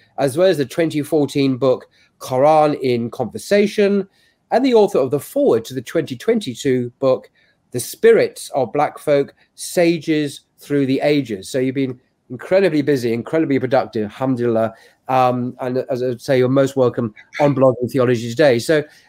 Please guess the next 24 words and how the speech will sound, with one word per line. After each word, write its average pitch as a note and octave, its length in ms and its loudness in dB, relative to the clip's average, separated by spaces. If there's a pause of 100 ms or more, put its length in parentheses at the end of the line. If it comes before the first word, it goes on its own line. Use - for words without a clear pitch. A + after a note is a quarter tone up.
(120)
um, D#3 440 2
I've C#3 120 -2
given E3+ 220 2
a - 20 4
very D3 420 2
simple, C#3+ 640 0
uh, B2+ 180 0
and B2 100 -2
brief C3+ 220 0
introduction A#2 600 -2
to A#2+ 360 -2
your, A#2+ 340 0 (220)
your A#2 160 0
work. C3+ 320 2
Could E3+ 140 -6
you G#3 80 -2
perhaps, F3 340 -4
uh, D#3 80 0
take D#3 260 -2
us D#3 120 -6
forward D3 320 2
and B2 180 -4 (280)
share C3+ 340 2
us, B2+ 200 -2